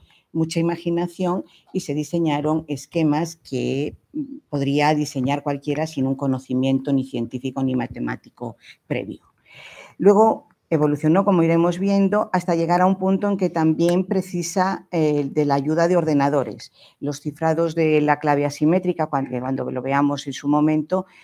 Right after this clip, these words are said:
sería imposible hacerlos a mano si no se disponen de ordenadores potentes que permiten realizar todos los cálculos que hay que realizar. Entonces, para justificar, porque he dicho que es casi tan antiguo como la escritura,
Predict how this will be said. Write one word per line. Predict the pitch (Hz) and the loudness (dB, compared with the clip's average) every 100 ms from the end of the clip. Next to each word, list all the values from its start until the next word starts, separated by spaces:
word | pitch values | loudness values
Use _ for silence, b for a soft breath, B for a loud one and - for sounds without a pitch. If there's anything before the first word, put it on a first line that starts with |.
| B | B
sería | - 156 147 | -8 -4 0
imposible | 147 147 - 165 160 | 0 -2 -2 -2 -2
hacerlos | 131 139 131 131 | -4 -10 -10 -10
a | 131 | -6
mano | 127 131 | -4 -4
si | 135 | -6
no | 131 131 | -8 -8
se | 131 | -8
disponen | 127 - 131 139 | -10 -6 -2 0
de | 139 | 0
ordenadores | 120 127 120 120 127 131 | -2 -2 -2 -4 -6 -8
potentes | - 135 135 135 143 | -12 -6 -4 -4 -6
que | 135 | -10
permiten | - 123 127 123 131 135 B B | -6 -4 -4 -2 -4 -4 B B
realizar | - 135 127 123 135 131 | -6 -4 -2 -4 -6 -8
todos | 131 120 | -10 -10
los | 123 123 | -8 -10
cálculos | - 127 - 120 123 | -6 -6 -6 -10 -10
que | - 117 | -12 -14
hay | 110 | -14
que | 110 | -14
realizar. | 101 95 101 - - _ _ _ _ _ _ _ _ _ _ _ _ _ _ _ _ _ - B B B | -10 -8 -8 -14 -20 _ _ _ _ _ _ _ _ _ _ _ _ _ _ _ _ _ -20 B B B
Entonces, | 202 208 - 320 - - _ | -6 -6 -6 -12 -14 -20 _
para | - 156 143 143 - - _ | -4 -2 0 -2 -6 -16 _
justificar, | - 170 170 160 151 151 190 190 | -4 -2 0 0 2 6 6 6
porque | 151 147 | 4 4
he | |
dicho | 160 160 160 | 2 2 0
que | 160 | 0
es | - | 0
casi | 160 156 160 | 0 2 2
tan | 147 | 6
antiguo | 147 147 156 160 | 6 4 2 4
como | 147 | 4
la | 143 | 4
escritura, | 143 - 147 139 202 185 175 | 0 -2 -6 0 4 4 2